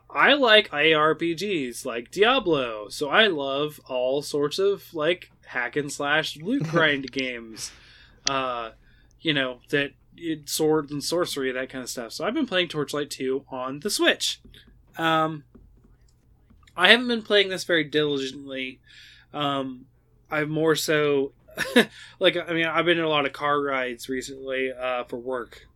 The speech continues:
Speaker 1: Uh, I think I, I mentioned <laughs> to you, Haru,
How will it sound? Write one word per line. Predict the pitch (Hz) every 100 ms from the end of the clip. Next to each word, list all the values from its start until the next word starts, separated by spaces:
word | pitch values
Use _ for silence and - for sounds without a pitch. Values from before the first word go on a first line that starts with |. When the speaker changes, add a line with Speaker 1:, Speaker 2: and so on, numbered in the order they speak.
| _
Speaker 1:
Uh, | 147 135 131
I | 135
think | 147 156
I, | 143 - - - - _
I | 135
mentioned | 165 165 170 160 139 -
<laughs> | _ -
to | 180
you, | 175 160
Haru, | 156 151 143